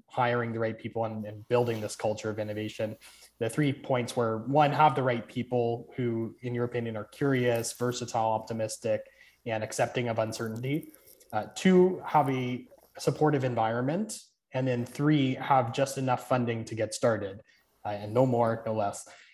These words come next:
And I'm curious most actually about your second prerequisite there, in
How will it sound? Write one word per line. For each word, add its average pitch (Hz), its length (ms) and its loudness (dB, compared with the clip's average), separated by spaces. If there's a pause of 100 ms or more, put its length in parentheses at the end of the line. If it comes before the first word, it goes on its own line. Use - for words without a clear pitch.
(160)
And 127 200 4
I'm 143 120 2
curious 202 420 10
most 151 320 4
actually 131 320 2
about 123 260 2
your 117 120 -2
second 139 440 0
prerequisite 113 640 -2
there, 113 400 2
in 117 440 -2